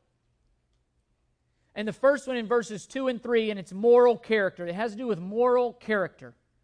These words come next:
"An overseer then must be above reproach, the husband of one wife, temperate, prudent, respectable, hospitable, able to teach, not addicted to wine or pugnacious, but gentle, peaceable, free from the love of money."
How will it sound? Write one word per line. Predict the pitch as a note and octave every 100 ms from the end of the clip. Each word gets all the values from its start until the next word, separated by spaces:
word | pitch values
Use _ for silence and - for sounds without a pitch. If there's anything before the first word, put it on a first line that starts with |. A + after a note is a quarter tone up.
| _ _ _ _ _ _ _ _ _ _ _ _ _
"An | G3
overseer | A3 C4 B3+ C#4 C#4 B3+
then | C4+ B3+
must | A#3 G3
be | G#3
above | E3+ E3 B3+ C#4 F#3+
reproach, | A3 - A#3 A3+ D3+ - - _ _ _ -
the | F3+
husband | F3+ B3+ A#3 C4+
of |
one | A#3+ C#4 B3
wife, | G3 F#3+ G#3 _ _ _ _
temperate, | B3 C4+ C4 C#4+ -
prudent, | - B3+ B3+ G3+
respectable, | E3 - B3 B3 B3 A#3
hospitable, | G3 - A#3+ B3 A#3+ -
able | A3 A#3+
to | C4
teach, | F#3 A3 G3+ - _ _ _ -
not | D#3+ G#3 C4
addicted | C4+ C4 A3+ B3
to | A#3
wine | A3+ A#3 A#3
or |
pugnacious, | G3+ G#3+ G#3 G3+ G#3 F3
but | F#3 E3+
gentle, | D3 B3 B3+ C4 B3
peaceable, | - B3 - A#3+ A#3+ A#3+ _ _
free | _ A3 B3 B3+ A#3+
from | A#3 G#3
the |
love | F#3+ A3+ A3 A3+ F#3+ _ _ -
of | F3+
money." | G3 F#3 C#3+